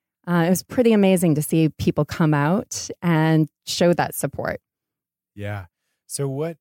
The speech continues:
Speaker 2: um, w-, like your, for your first advisor, or is it any of the
Speaker 1: Yeah.
Speaker 2: advisors who joined? Like how, how, how did that conversation go? How did you set it up? How did you know you needed that person versus someone else? Like
Speaker 1: Mm.
Speaker 2: as you're starting to create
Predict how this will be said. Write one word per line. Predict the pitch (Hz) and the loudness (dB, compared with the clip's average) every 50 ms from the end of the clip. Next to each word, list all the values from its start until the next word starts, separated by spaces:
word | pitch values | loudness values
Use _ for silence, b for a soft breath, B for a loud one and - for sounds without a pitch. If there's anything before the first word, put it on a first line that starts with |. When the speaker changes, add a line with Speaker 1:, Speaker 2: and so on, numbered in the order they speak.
| _ | _
Speaker 2:
um, | - 135 123 123 113 107 104 _ | -14 -12 -10 -10 -10 -12 -14 _
w-, | - 139 135 - | -18 -20 -20 -16
like | 127 123 117 110 - | -12 -10 -10 -10 -10
your, | 117 117 - | -10 -12 -12
for | - _ 131 | -12 _ -8
your | 127 120 113 | -6 -6 -6
first | 110 - - 123 120 - - 117 | -6 -6 -8 -10 -10 -10 -10 -12
advisor, | 107 95 92 95 92 95 92 82 87 82 78 71 | -12 -10 -10 -10 -10 -10 -10 -12 -14 -18 -16 -12
or | 98 107 | -10 -8
is | 104 113 | -8 -8
it | 123 | -8
any | 117 123 127 135 | -8 -10 -10 -8
of | 131 120 | -8 -6
the | 117 113 | -4 -4
Speaker 1:
Yeah. | 95 | -2
Speaker 2:
advisors | 90 90 95 98 101 101 107 107 104 - | -2 -2 -2 -4 -4 -6 -6 -8 -8 -8
who | 113 113 | -10 -12
joined? | 101 107 107 107 107 110 104 98 | -10 -8 -8 -8 -6 -8 -8 -10
Like | 101 92 87 - | -10 -12 -12 -12
how, | - 101 101 101 104 104 101 - | -10 -8 -8 -6 -6 -8 -8 -10
how, | - - 113 113 113 - - _ | -12 -12 -10 -10 -10 -10 -14 _
how | 98 113 120 | -16 -12 -12
did | 123 120 113 | -10 -10 -10
that | 110 104 - | -12 -12 -14
conversation | _ 110 104 101 98 - - 113 107 - 113 110 110 | _ -18 -18 -18 -18 -16 -16 -16 -16 -14 -14 -12 -10
go? | 110 107 104 98 | -8 -8 -8 -8
How | 90 110 | -10 -12
did | 113 113 107 | -12 -12 -12
you | 107 104 | -12 -14
set | 92 - 101 98 | -16 -16 -16 -16
it | 95 92 | -16 -16
up? | 95 92 92 92 - | -16 -16 -16 -18 -18
How | _ 104 | _ -16
did | 107 101 | -16 -14
you | 98 101 | -12 -10
know | 101 98 101 101 | -8 -6 -6 -6
you | 98 98 98 95 | -6 -6 -8 -8
needed | 95 95 92 92 87 85 | -8 -8 -10 -12 -12 -14
that | 90 92 78 - | -14 -14 -14 -14
person | _ - 104 92 - - 98 98 95 | _ -16 -14 -14 -14 -14 -14 -16 -16
versus | 95 87 - - 92 - | -16 -18 -18 -20 -20 -18
someone | - 98 95 95 - | -16 -14 -12 -12 -10
else? | 185 92 92 92 92 - - - | -10 -10 -10 -10 -12 -14 -16 -16
Like | 185 180 180 | -14 -10 -6
Speaker 1:
Mm. | 214 220 214 202 180 165 156 156 160 - _ | -4 -2 -2 0 0 -2 -4 -4 -8 -12 _
Speaker 2:
as | 104 95 | -16 -14
you're | 101 92 | -14 -10
starting | - - 113 113 107 101 | -8 -8 -6 -6 -6 -8
to | 98 92 | -10 -12
create | _ _ - 101 101 101 101 - | _ _ -16 -14 -12 -12 -14 -16